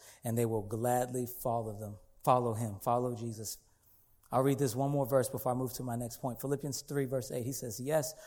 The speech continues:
furthermore, I count everything as lost compared to the possession of the priceless privilege, the overwhelming preciousness, the surpassing worth, and supreme advantage of knowing Christ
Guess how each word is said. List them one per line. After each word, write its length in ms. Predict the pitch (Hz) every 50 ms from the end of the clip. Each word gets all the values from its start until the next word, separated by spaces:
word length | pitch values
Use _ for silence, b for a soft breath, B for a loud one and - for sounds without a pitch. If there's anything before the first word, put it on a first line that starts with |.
| B B B
furthermore, 560 | - 143 135 139 143 165 156 147 156 147 127
I 140 | 117 107 117
count 300 | - - 123 110 92 - _ -
everything 540 | - 143 139 113 123 107 - 117 107 107 107
as 160 | 107 98 -
lost 520 | 117 117 123 127 127 120 113 - - - - B B B B B
compared 460 | - - 127 110 - 131 131 127 123 127
to 120 | - 131
the 80 | 110 113
possession 640 | - 117 104 95 110 131 131 123 - - 131 131
of 120 | 123 113
the 100 | - 127
priceless 680 | - - - 139 147 139 123 - - - 135 113 - - b b b b b b
privilege, 680 | - - - 156 131 113 104 104 101 - - - - - _ _ - _ _ _ _ _ _ _ -
the 140 | - 117 -
overwhelming 580 | 120 127 127 143 143 131 139 139 139 139 131 135
preciousness, 720 | - - - 147 143 135 - 151 139 - - 151 147 -
the 100 | - 131
surpassing 600 | - - 123 - - 131 131 127 - 143 139 131
worth, 500 | 143 143 143 143 - - - - - - -
and 140 | 143 127 -
supreme 460 | - 139 113 - - 151 151 151 147
advantage 600 | 135 127 117 143 139 147 147 - - 156 143 - - -
of 440 | 160 156 143 127 120 117 117 - -
knowing 440 | 131 127 131 131 131 131 127 127
Christ 520 | - - - 127 123 131 131 127 - -